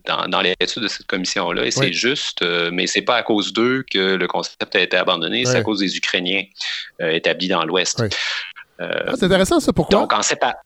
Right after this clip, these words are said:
Speaker 1: euh, ils étaient très nombreux et très importants, euh, pour, euh, le Parti libéral, je
Speaker 2: Oui.
Speaker 1: crois, à l'époque.
Speaker 2: Oui.
Speaker 1: Fait que ça a pe-, ça a beaucoup pesé.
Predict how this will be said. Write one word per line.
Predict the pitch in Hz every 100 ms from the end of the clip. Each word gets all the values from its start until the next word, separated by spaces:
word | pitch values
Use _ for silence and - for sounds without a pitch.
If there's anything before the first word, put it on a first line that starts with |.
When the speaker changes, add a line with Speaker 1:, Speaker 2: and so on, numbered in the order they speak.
| _ 101
Speaker 1:
euh, | 95 92
ils | 98
étaient | 98 127
très | 127 151 175 180 _ 156 113 107 107
nombreux | 110 127 120 110 127 196 214 202 160
et | 113 110
très | - 156
importants, | 143 139 131 - 131 147 170 151 -
euh, | 104 - - - - - - - - - - - _ _ _ -
pour, | 113 117 113
euh, | 104 92
le | 101
Parti | 101 -
libéral, | 117 98 92 117
je | 139
Speaker 2:
Oui. |
Speaker 1:
crois, | 147 110
à | 101
l'époque. | 92 - -
Speaker 2:
Oui. | 156 175 - - - -
Speaker 1:
Fait | 92
que | -
ça | 87
a |
pe-, | - 104
ça | -
a | 98
beaucoup | 104 -
pesé. | 135 104